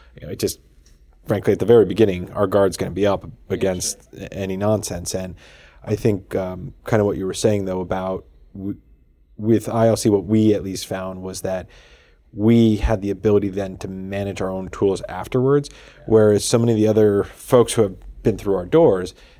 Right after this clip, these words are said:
Speaker 1: they wanted to create a solution that really only they knew how it worked. And
Speaker 2: Mm.
Speaker 1: it, it was sort of like, if I needed
Speaker 2: I
Speaker 1: to,
Speaker 2: know who you're
Speaker 1: to,
Speaker 2: talking
Speaker 1: to
Speaker 2: about.
Speaker 1: do a
Speaker 2: <laughs>
Speaker 1: small little thing,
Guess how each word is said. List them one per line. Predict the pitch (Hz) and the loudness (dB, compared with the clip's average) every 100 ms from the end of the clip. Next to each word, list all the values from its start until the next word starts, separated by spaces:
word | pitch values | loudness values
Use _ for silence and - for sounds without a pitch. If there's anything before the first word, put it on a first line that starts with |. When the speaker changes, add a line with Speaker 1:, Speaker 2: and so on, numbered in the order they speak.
| - | -4
Speaker 1:
they | 113 | -2
wanted | 117 127 117 | 0 -2 -2
to | - 107 92 - | 0 0 0 -8
create | - 113 123 160 | -6 0 2 4
a | 156 | 2
solution | - 113 117 - 101 | -2 0 0 -2 -10
that | 98 95 - | -10 -14 -6
really | 131 151 135 | -2 -2 -2
only | 107 113 98 | -4 -6 -6
they | 92 98 | -10 -8
knew | 107 110 | -6 -6
how | 104 - 98 | -8 -10 -10
it | 98 78 | -10 -12
worked. | 82 90 - - - - - | -16 -16 -16 -20 -20 -20 -16
And | 101 98 98 95 | -12 -12 -12 -14
Speaker 2:
Mm. | - _ _ _ _ _ - - 135 - | -16 _ _ _ _ _ -20 -20 -16 -8
Speaker 1:
it, | 110 - | -8 -4
it | |
was | 101 | -4
sort | - 107 | 0 0
of | 104 | -2
like, | 107 | -4
if | 110 | -4
I | |
needed | 101 113 113 127 | -2 -2 -2 0
Speaker 2:
I | |
Speaker 1:
to, | 143 | 2
Speaker 2:
know | 151 | 4
who | |
you're | 165 | 4
Speaker 1:
to, | 151 | 4
Speaker 2:
talking | 143 143 | 2 2
Speaker 1:
to | 135 | 2
Speaker 2:
about. | 127 | 6
Speaker 1:
do | 131 127 113 | 8 8 8
a | 107 107 175 | 6 4 0
Speaker 2:
<laughs> | |
Speaker 1:
small | - - 143 147 131 | 2 4 6 6 6
little | 117 131 117 | 4 2 2
thing, | - 180 98 104 | 0 0 0 -6